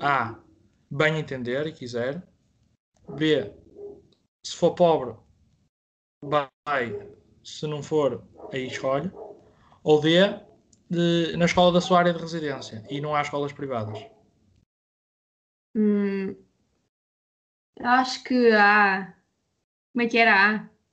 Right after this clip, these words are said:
Speaker 2: A?
Speaker 1: A era cada um escolhe a escola que quiser.
Speaker 2: É isso.
Speaker 1: Mesmo, mesmo que seja privado, o Estado arranja maneira de
Speaker 2: É isso.
Speaker 1: subsidiar. Hum, pronto, eh, ciganos.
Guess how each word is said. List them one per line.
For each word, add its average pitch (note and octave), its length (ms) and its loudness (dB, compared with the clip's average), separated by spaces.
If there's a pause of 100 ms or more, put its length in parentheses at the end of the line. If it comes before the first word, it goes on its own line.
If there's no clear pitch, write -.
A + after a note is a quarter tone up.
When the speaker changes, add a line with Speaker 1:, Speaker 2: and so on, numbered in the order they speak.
(160)
Speaker 2:
A? C3+ 300 2
Speaker 1:
A F3 40 4
era F3+ 200 4
cada F3+ 240 0
um F#3 80 4
escolhe F3+ 260 0
a F3+ 40 -2
escola E3+ 360 -2
que E3+ 60 -18
quiser. C3 420 -4 (220)
Speaker 2:
É G#3 140 0
isso. F#3 480 -6
Speaker 1:
Mesmo, D3+ 160 -8
mesmo D#3 220 0
que - 60 -10
seja D#3 240 0 (340)
privado, F#3 480 4
o F3+ 40 -2
Estado E3 580 -4 (160)
arranja D3 280 -10
maneira B2 340 -8 (400)
de G#3+ 60 -14
Speaker 2:
É F#3+ 200 -12
isso. - 200 -20 (100)
Speaker 1:
subsidiar. B2+ 720 -4 (1300)
Hum, E3+ 1040 2 (2000)
pronto, D3+ 460 2
eh, F3+ 400 6
ciganos. G3+ 480 0